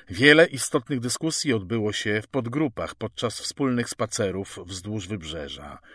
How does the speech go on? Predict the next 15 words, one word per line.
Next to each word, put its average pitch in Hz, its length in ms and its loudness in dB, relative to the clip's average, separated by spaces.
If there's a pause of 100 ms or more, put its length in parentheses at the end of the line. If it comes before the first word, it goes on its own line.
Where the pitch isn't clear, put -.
(520)
Mafijni 139 560 4
bossowie, 98 760 2
brodząc 101 460 4
po - 160 -10
kostki - 460 -6
w 76 80 -14
wodzie 92 720 0
z - 100 -12
podwiniętymi 110 680 -2
nogawkami, 92 760 -8 (400)
rozprawiali 143 1000 4
o 104 120 -6
budowie 123 520 -2
kryminalnych 113 800 -2
imperiów 87 760 -4